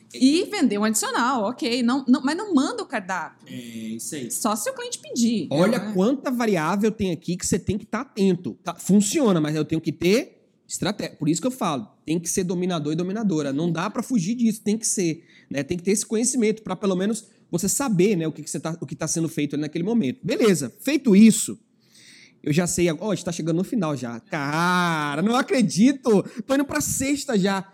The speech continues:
Speaker 2: Gente, ó, se você tá curtindo esse tema, se você tá curtindo esse papo,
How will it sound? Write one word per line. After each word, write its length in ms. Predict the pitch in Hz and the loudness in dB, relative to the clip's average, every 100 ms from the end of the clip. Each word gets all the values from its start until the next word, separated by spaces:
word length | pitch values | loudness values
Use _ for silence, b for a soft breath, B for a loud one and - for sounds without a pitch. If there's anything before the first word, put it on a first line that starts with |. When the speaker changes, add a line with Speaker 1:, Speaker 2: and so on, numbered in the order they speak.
| - | 0
Speaker 2:
Gente, 300 | 214 233 214 | 2 2 2
ó, 320 | 196 131 - - | 0 0 -6 -2
se 140 | 208 | 2
você 260 | 196 190 247 | 2 2 -2
tá 160 | 262 | -4
curtindo 480 | 262 262 190 - 254 | 0 2 2 2 4
esse 200 | 214 - | 4 0
tema, 320 | - 165 139 135 | -4 -2 -2 -2
se 120 | 180 | -4
você 200 | 170 190 | -4 -4
tá 160 | - 226 | -6 -6
curtindo 540 | 247 208 - - 262 | 0 0 0 0 2
esse 180 | 240 175 | 2 -2
papo, 600 | - 127 127 127 - 180 | -4 -4 -4 -4 -2 -2